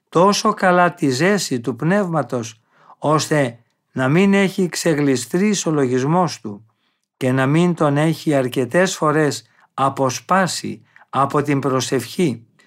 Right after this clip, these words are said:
κατακρεμνίζοντάς τον από τον ουρανό στη γη; Ποιος από μας δεν έχει εμπειρία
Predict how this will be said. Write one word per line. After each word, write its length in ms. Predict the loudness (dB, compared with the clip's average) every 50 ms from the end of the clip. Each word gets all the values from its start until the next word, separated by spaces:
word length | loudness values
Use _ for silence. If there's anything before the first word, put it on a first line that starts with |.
| _ _ _ _ _ -20 -20 -18 _
κατακρεμνίζοντάς 1500 | -2 0 0 2 2 0 0 0 2 2 2 4 4 4 2 2 2 2 0 0 0 0 0 2 2 2 0 0 -2 -6 -8
τον 320 | -8 -8 -8 -10 -12 -18 _ _ _ _ _ _ _ _
από 360 | -2 0 0 2 2 2 0 2
τον 200 | 2 0 2 2
ουρανό 460 | 2 2 2 2 2 2 2 0 0
στη 220 | -2 -4 -4 -4
γη; 400 | -4 -4 -2 -2 -2 -2 -2 -4 _ _ _ _ _ _ _ _ _ _ _ _ _ _ _ _ _ _ _ _ _ _ _ _ _ _ _
Ποιος 320 | -6 -2 0 0 2 2
από 240 | 0 0 2 2 2
μας 640 | 2 2 2 2 2 0 -2 -6 -12 -16 -18 _ _ _ _ _ _ _ _ _ _ -20 -20 _ _ _ _ _ _ _ _ _
δεν 240 | -2 0 2 4 4
έχει 280 | 4 2 2 2 2 2
εμπειρία 720 | 2 2 2 2 2 4 4 2 2 0 0 -4 -8 -14